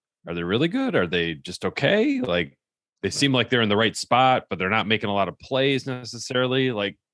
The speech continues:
this weekend, being in the right spot is probably gonna be enough.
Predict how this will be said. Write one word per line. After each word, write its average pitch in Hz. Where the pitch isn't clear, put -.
this 143
weekend, 110
being 135
in 127
the 110
right 110
spot -
is 98
probably 110
gonna 90
be 80
enough. 76